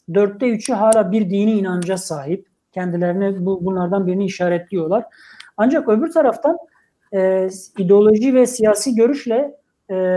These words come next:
dini inancın paralel git-, birbirini etkilediği, etkileşim içinde olduğu meselesi de bir gerçeklik kazanıyor. Dolayısıyla tamamen bunu dışlayamıyoruz da.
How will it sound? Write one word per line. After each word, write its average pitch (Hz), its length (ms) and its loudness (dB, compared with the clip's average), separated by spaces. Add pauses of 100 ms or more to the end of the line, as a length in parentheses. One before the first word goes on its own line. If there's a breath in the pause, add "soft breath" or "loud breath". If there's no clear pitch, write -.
(220)
dini 220 340 2
inancın 196 600 -4
paralel 208 440 0
git-, - 300 -10
birbirini 220 460 -2
etkilediği, 214 720 -2 (140)
etkileşim 196 460 -4
içinde 220 260 -2
olduğu 214 220 0
meselesi 214 460 -2
de 202 120 0
bir 185 80 -4
gerçeklik 165 600 -4
kazanıyor. 151 400 -10
Dolayısıyla 175 420 -4
tamamen 202 460 0
bunu 196 180 0
dışlayamıyoruz 180 800 0
da. 151 100 -8